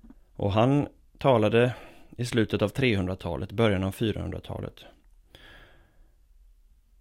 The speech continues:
Även den helige Paisios av Athos, ett helgon i vår tid, som dog på nittiotalet, nittonhundranittiotalet, han säger i samma patristiska anda,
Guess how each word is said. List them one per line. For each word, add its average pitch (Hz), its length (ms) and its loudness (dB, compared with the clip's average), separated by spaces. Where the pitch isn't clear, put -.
Även 123 200 2
den 120 120 4
helige 123 320 4
Paisios 117 640 0
av - 180 -4
Athos, - 760 -2
ett - 180 -6
helgon 120 440 4
i 127 100 2
vår 139 300 4
tid, 95 460 -4
som 107 180 -2
dog 139 240 0
på 117 100 0
nittiotalet, 104 840 -2
nittonhundranittiotalet, 120 1160 -2
han 107 240 -4
säger 101 400 2
i 110 80 0
samma 135 520 2
patristiska 127 1040 -2
anda, 101 520 -4